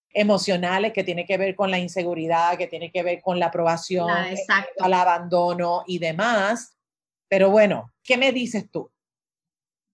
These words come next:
Speaker 2: Pues mira, además de estas expectativas, que son nocivas en cualquier relación, no solamente en las relaciones de pareja,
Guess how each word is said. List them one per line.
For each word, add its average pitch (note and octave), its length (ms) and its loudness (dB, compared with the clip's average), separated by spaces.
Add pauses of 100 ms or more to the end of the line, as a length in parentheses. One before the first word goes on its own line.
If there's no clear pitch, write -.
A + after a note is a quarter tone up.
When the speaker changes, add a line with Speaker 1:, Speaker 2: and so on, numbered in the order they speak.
(140)
Speaker 2:
Pues B3 140 -8
mira, G3+ 240 0
además F#3+ 360 -2
de E4+ 160 2
estas F4 240 -6
expectativas, D4+ 1040 -6
que G3+ 100 -10
son C4 200 -4
nocivas F4 600 2
en C4+ 140 -4
cualquier B3 360 -4
relación, D#4+ 500 -4
no C#4 100 -4
solamente D4+ 480 -6
en D4 60 -8
las C#4 120 -4
relaciones C4+ 480 -6
de B3 100 -8
pareja, G#3+ 480 -6